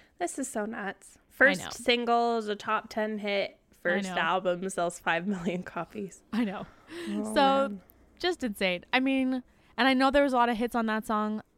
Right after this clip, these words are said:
Speaker 2: I mean, that album, Our
Speaker 1: Mm-hmm.
Speaker 2: Song, Teardrops on My Guitar,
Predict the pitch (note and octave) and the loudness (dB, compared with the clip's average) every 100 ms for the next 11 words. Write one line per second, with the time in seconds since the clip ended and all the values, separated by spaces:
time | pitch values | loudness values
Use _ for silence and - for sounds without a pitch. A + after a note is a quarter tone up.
0 | - - G#3+ G#3+ - G3 G3+ G3+ G#3+ A#3 | -10 -2 0 2 2 2 0 -2 -6 -10
1 | C4+ _ _ C4+ B3 - A#3 G#3 G3 G3+ | -16 _ _ -2 2 2 2 0 0 -2
2 | G3+ G3+ G#3 _ _ _ _ - A3+ A3 | -4 -8 -12 _ _ _ _ -2 0 2
3 | G3+ - G3 F#3 F#3+ - F#3 F#3 F#3 F#3 | 0 0 -2 -2 -6 -4 -2 -2 -2 -4
4 | F#3 | -4